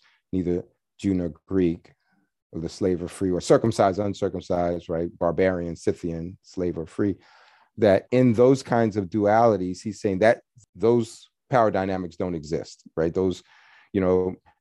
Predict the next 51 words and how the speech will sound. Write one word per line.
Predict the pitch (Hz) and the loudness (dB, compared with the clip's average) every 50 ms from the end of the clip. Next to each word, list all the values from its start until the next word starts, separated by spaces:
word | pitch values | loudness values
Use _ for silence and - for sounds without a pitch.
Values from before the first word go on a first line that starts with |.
| _ _ _ _ | _ _ _ _
yet | - 117 135 151 - | -4 0 0 2 4
the | - 135 | 4 4
reality | 131 123 127 143 165 170 165 156 135 117 98 90 | 4 4 4 4 4 4 4 4 4 4 4 0
of | 87 73 | 0 -4
them | - 80 76 73 | -6 -10 -10 -10
does, | 69 82 73 67 - - - - - - | -10 -12 -12 -12 -12 -14 -18 -14 -6 0
right? | 87 90 98 107 117 | 2 4 4 4 4
I | 120 | 4
mean, | 104 101 101 101 | 2 2 2 0
you | 98 104 110 | 0 -2 -2
can, | - - 101 98 95 - - - | -2 -2 -4 -4 -4 -6 -8 -8
you | 107 | -6
can | 107 - 117 | -4 -2 -4
tell | - - - 185 165 139 | -4 -2 2 4 4 4
a | 110 | 4
circumcised | - 117 98 - 92 - 92 87 - - | 2 0 -2 -2 -2 -2 -2 -2 -2 -2
person, | 95 95 - 107 | -4 -4 -4 -4
you | 104 101 | -4 -4
can | 107 104 | -4 -4
tell | - - 143 131 117 | -2 2 4 4 4
a | 104 | 4
bar-, | 82 92 87 85 87 - - | 2 0 -2 -2 -4 -6 -10
you | 113 113 98 | -10 -6 -6
know, | 90 87 | -4 -4
the, | 80 87 85 82 - _ | -2 -2 -2 -4 -4 _
the | - 87 | -6 -6
Scythian, | - - 120 - - 90 85 85 85 | -2 0 0 0 0 -2 -4 -4 -2
as | 82 82 80 | -4 -6 -6
it | 90 80 | -6 -4
were, | 73 87 85 90 90 85 | -2 0 0 0 0 0
or | 92 92 | -2 -4
at | 85 85 | -4 -4
least | 101 95 - - | -4 -6 -8 -10
you | - 85 78 _ _ _ _ _ _ - | -12 -12 -12 _ _ _ _ _ _ -4
think | - 107 - - | -4 -4 -4 -6
you | 98 | -8
can | - 95 87 | -6 -8 -6
tell. | - - 95 82 80 - _ - - - - - - - - - | -4 -2 -2 -2 -4 -6 _ -20 -20 -20 -20 -20 -20 -16 -6 0
And, | 131 123 120 120 117 110 110 | 2 4 4 4 4 4 4
um, | 110 107 104 104 104 101 101 _ _ _ _ _ - | 4 4 4 2 0 -2 -6 _ _ _ _ _ -8
so | - - 139 120 | -2 0 2 6
those | 131 170 185 180 160 127 - - | 8 8 8 8 6 4 -2 -10
categories | - - - 254 180 180 175 160 123 127 123 120 120 117 117 113 - | -10 -4 2 4 6 6 6 6 6 6 6 6 6 4 2 -2 -6
kind | - - - 160 147 139 120 | -10 -4 0 2 2 2 2
of | 120 107 | 0 -2
exist, | 113 113 117 143 202 202 151 135 - - _ _ _ _ _ - | -4 -4 0 4 4 6 4 4 0 -8 _ _ _ _ _ -8
but | 120 123 | -6 -2
they | - 143 | 0 0
don't | 135 139 135 143 | 2 2 2 2
mean | 170 190 185 151 | 2 2 0 0
anything, | 113 95 85 _ - - | -2 -6 -8 _ -20 -20